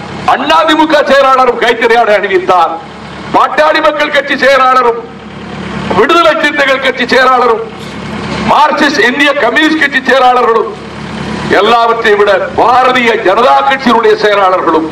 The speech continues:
எனக்கு கைத்தறியாடை அணிவித்தார். தமிழ்நாட்டு அரசியலில் நடக்காத அதிசயம். தி மு க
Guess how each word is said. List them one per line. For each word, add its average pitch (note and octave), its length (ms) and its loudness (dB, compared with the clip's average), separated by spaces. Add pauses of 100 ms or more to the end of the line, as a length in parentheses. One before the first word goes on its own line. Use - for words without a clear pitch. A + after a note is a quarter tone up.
(260)
எனக்கு D#3+ 220 -2
கைத்தறியாடை D#3 460 -2
அணிவித்தார். - 400 -6 (1700)
தமிழ்நாட்டு A#3+ 480 2
அரசியலில் A#3+ 560 0
நடக்காத B3 500 0
அதிசயம். A3 420 -2 (720)
தி G3+ 100 4 (100)
மு B3 60 4 (100)
க B3 100 4